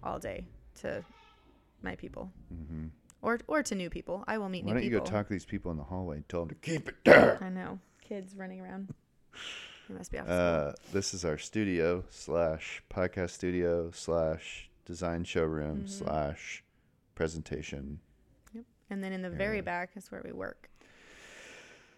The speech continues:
Speaker 2: That's where the sausage is made.
Speaker 1: Yep. It's not quite this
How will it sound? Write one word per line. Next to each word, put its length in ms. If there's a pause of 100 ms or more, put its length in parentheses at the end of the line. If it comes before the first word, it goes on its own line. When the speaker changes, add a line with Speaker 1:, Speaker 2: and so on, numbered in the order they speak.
(240)
Speaker 2:
That's 140
where 120
the 100
sausage 460
is 140
made. 320 (140)
Speaker 1:
Yep. 280 (680)
It's 180
not 180
quite 260 (340)
this 400